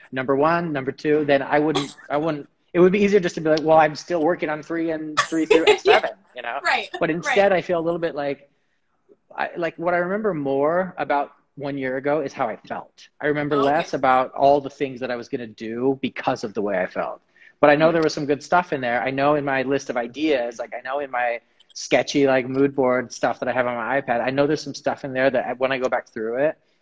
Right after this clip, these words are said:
Speaker 1: I'm gonna swipe back through my iPad and I'm gonna be like, "Yes, I never did that." And then
Speaker 2: Yeah.
Speaker 1: I'm gonna
Speaker 2: Okay,
Speaker 1: be able
Speaker 2: yeah.
Speaker 1: to, like, reinvigorate it and, you know, and, and, and pull it into the current workload.
Speaker 2: Yeah, that's exciting. And that's just kind of going with your theme, which, which is, like, continuation, right?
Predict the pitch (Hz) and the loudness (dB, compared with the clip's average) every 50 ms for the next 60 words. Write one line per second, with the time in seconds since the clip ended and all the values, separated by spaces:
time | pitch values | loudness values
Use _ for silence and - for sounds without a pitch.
0 | _ - 143 143 139 123 - 151 139 127 139 143 - 135 131 - - 135 127 - | _ 2 2 2 2 0 2 2 4 4 4 4 4 2 2 2 -2 -6 -4 -4
1 | 123 120 - 131 127 135 139 131 131 131 120 113 123 120 - - - - - 120 | -4 -2 0 0 0 0 0 -2 -4 -6 -6 -6 -6 -6 -6 -8 -14 -16 -10 -2
2 | 127 147 165 151 - - 151 151 160 175 175 - - 160 160 175 - 180 127 98 | 2 2 2 2 0 -4 -8 -6 -6 -6 -8 -6 -6 -6 -6 -2 -2 -2 -2 -2
3 | 98 - _ _ _ _ _ _ 277 294 262 - - - 123 123 - 294 - - | -6 -10 _ _ _ _ _ _ -10 -6 -6 -4 -4 -4 -4 -4 -4 -4 -4 -4
4 | 110 127 139 143 139 127 - - 135 127 123 120 131 131 123 123 120 120 - - | -2 -2 -2 0 0 -2 0 0 0 0 0 0 0 -2 -2 -2 -4 -4 -4 -8
5 | 135 123 131 131 135 131 120 120 123 117 135 127 113 110 107 110 113 110 - - | -12 -8 -4 -4 -4 -4 -4 -6 -6 -6 -4 -4 -4 -4 -4 -6 -6 -6 -6 -6
6 | 123 117 113 113 117 - _ _ _ _ _ _ 160 156 135 123 - - 147 139 | -8 -8 -8 -10 -14 -18 _ _ _ _ _ _ -4 -4 -2 -2 -2 -2 -4 -4
7 | 135 135 - 151 151 147 - - - - 151 - - 175 175 165 165 160 160 - | -4 -4 -4 -4 -4 -4 -6 -10 -10 -8 -4 0 2 4 4 4 2 2 0 -2
8 | 151 151 147 - 165 160 160 151 160 185 185 - - - - - - - _ _ | -2 -2 -2 -2 -2 -2 -2 -2 -4 -4 -4 -4 -6 -6 -6 -10 -14 -18 _ _
9 | _ _ _ _ _ 214 277 453 622 - 226 - - _ 277 302 - 330 262 - | _ _ _ _ _ -6 -4 0 2 2 0 0 -2 _ -8 -6 -6 -8 -8 -6
10 | 349 349 339 254 - 254 277 277 285 277 - - 349 - - 403 370 277 220 247 | -6 -6 -6 -6 -6 -8 -6 -6 -6 -8 -8 -10 -14 -8 -6 -6 -6 -4 -2 -2
11 | 254 269 262 262 254 247 240 240 269 254 247 214 214 208 - - - _ _ _ | -2 -2 -4 -8 -10 -10 -12 -10 -8 -8 -6 -6 -6 -8 -8 -14 -18 _ _ _
12 | - - 220 247 247 240 240 233 - 240 214 - - - 294 262 247 - 269 247 | -12 -8 -4 -4 -4 -2 -4 -4 -2 -2 -2 -2 -4 -4 -2 -2 -2 -2 -4 -4
13 | 240 233 214 202 185 185 185 - 185 190 190 190 208 226 - | -2 0 0 0 0 -2 -4 -4 -6 0 0 2 2 2 -2